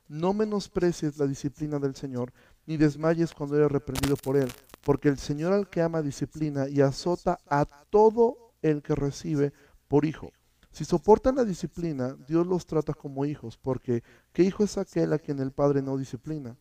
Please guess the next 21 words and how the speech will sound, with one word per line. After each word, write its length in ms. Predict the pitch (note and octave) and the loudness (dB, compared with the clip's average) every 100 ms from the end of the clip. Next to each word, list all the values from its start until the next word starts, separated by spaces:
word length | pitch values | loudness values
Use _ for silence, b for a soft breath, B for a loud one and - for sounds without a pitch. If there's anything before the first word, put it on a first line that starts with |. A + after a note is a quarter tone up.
| _ | _
Pero 160 | C#3 B2 | -6 -4
si 100 | B2+ | -2
se 140 | C#3 | -2
les 160 | B2+ C3+ | -2 -2
deja 200 | D#3+ F3 | -4 -8
sin 160 | F3+ | -12
disciplina, 600 | E3 C#3+ D3 D#3+ D3 B2+ | -18 -14 -10 -8 -6 -4
de 100 | C3 | -2
la 80 | B2+ | -2
cual 240 | B2 D3 C#3+ | -2 -4 -2
todos 220 | D3+ D3+ | -6 -6
han 100 | D3 | -6
sido 160 | D3+ | -6
participantes, 800 | C#3 C3 - C3+ - D3 C3+ B2+ _ b b b _ | -6 -10 -10 -14 -12 -14 -12 -14 _ b b b _
entonces 340 | C3+ C#3 D3+ D3+ | -6 -4 -4 -4
son 160 | D3 | -4
bastardos 640 | C#3+ C3 C#3 B2 G#2 A2 _ _ _ | -6 -6 -4 -4 -6 -12 _ _ _
y 120 | B2 | -8
no 240 | B2+ B2+ - | -4 -6 -6
hijos. 380 | C3+ - F2+ - | -12 -12 -20 -16
Entonces, 580 | E3 G3 G#3 E3 D#3 | -6 -4 -2 -4 -6